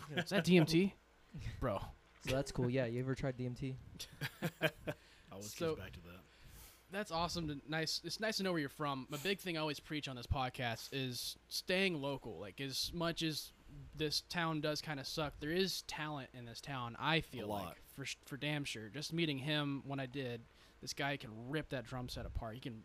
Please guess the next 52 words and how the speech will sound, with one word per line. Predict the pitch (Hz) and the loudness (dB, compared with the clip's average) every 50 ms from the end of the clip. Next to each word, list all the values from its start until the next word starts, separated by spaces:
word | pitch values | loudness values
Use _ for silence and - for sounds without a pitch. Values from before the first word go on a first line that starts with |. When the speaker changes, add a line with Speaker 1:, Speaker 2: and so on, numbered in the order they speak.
| - - 127 | -14 -10 -4
Speaker 2:
rip | 151 151 143 - | -4 -4 -2 -2
you | 151 143 131 | -4 -4 -2
a | 120 | -2
new | 123 131 127 | -4 -4 -4
one. | 123 113 113 113 | -4 -4 -6 -6
He | 123 147 - | -6 -6 -4
early, | - 143 175 175 151 147 131 | 0 2 2 4 4 2 2
he | 139 | 0
damn, | 143 127 139 143 135 139 139 143 - - | -2 -2 -2 -2 -2 -2 -4 -6 -6 -6
damn | 170 175 180 175 | -4 -2 0 0
near | 165 156 | 0 0
made | 156 156 | 0 0
me | 139 123 110 - | 0 -2 -4 -4
deaf | 131 131 120 110 - - | -4 -2 -2 -4 -6 -8
in | 117 | -8
my | 123 123 123 | -6 -6 -4
right | 123 131 131 135 - - | -2 -2 -2 -2 -4 -6
ear, | - 139 135 127 123 123 | -6 -6 -4 -4 -2 -4
which | 120 113 - | -4 -4 -2
is, | 131 117 | -2 0
like, | 143 135 - | -2 -2 -2
the | 139 | -2
last | 139 131 123 123 135 - - - | -4 -2 -2 0 -2 -2 -2 -2
Speaker 3:
<laughs> | |
Speaker 2:
good | - 156 147 135 | 0 0 0 0
one | 131 127 127 | -2 -2 -2
I | 123 | -2
got | 120 123 123 117 120 | -2 -4 -4 -4 -4
left. | 127 127 120 117 - - - - - - - - - - - - | -4 -2 -4 -4 -6 -10 -18 -20 -20 -20 -20 -20 -20 -12 -6 -2
And | 135 131 131 127 123 120 - - - - - - - - | 0 0 2 0 -2 -4 -8 -14 -20 -20 -20 -10 -2 0
uh, | 120 127 127 113 120 | 2 2 2 2 2
we're | 147 160 165 165 160 160 - | 4 4 6 6 6 4 4
over | 160 156 147 156 | 2 2 2 0
here | 147 139 | -2 -2
jamming | 123 - 160 175 175 160 | 0 2 2 4 2 2
for | - - | 0 0
a | 160 | 0
little | 165 160 151 | 0 0 2
bit, | 143 156 156 156 156 151 - - - | 2 4 4 4 4 2 0 -4 -6
and | 135 139 139 139 135 | -2 -2 0 0 2
I've | 120 156 165 170 | 2 4 6 6
also | 180 180 170 - 175 | 6 6 6 4 4
had, | 170 165 165 165 160 - - - | 6 6 6 6 4 0 -6 -4
you | 165 160 | -2 0
know, | 151 143 143 - - - - | 2 2 0 -2 -4 -4 0
other | 156 160 156 | 2 2 2
friends | - - 156 156 151 151 139 | 2 0 0 2 2 2 2
out | 143 135 123 | 0 0 -2
in | 117 | -4
the | 117 | -6
Denton | 113 - 170 175 160 160 | -4 -2 0 0 2 2
area, | 160 160 156 156 156 156 151 151 151 156 | 2 4 4 4 6 6 4 4 2 0